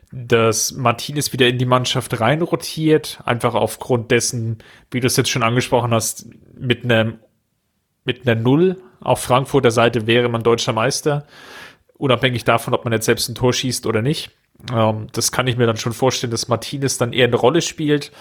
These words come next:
als Staubsauger vor der Abwehr, auch um so ein bisschen die Zweikampfhärte, die Frankfurt ja selber wahrscheinlich mit ins Spiel bringen will, ähm, auch das zweikampfstarke Mittelfeld bei den Frankfurtern, dass man das so versucht,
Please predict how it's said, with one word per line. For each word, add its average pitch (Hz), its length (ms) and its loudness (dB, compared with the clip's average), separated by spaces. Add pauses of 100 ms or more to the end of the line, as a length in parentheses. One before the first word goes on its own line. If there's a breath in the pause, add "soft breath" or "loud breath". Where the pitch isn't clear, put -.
(400 loud breath)
als - 560 -2
Staubsauger 127 840 2
vor 123 400 0
der 123 160 2
Abwehr, 120 560 2 (320 loud breath)
auch - 220 -4
um 113 140 -6
so 117 100 -4
ein 110 140 -6
bisschen 110 680 0 (180)
die 107 100 -8
Zweikampfhärte, 131 880 -2
die 120 140 -10
Frankfurt 127 420 -2
ja 117 60 0
selber 139 260 2
wahrscheinlich 127 380 0
mit 143 120 -6
ins 131 120 -6
Spiel 143 240 -10
bringen 127 400 -2
will, 123 400 4 (300)
ähm, 110 340 -2
auch 117 120 0
das - 200 -8
zweikampfstarke 120 580 0
Mittelfeld 139 360 0
bei 127 100 2
den 123 120 -4
Frankfurtern, 123 640 0 (540 loud breath)
dass 120 160 -4
man 120 80 0
das 120 180 2
so 123 140 0
versucht, 120 400 -2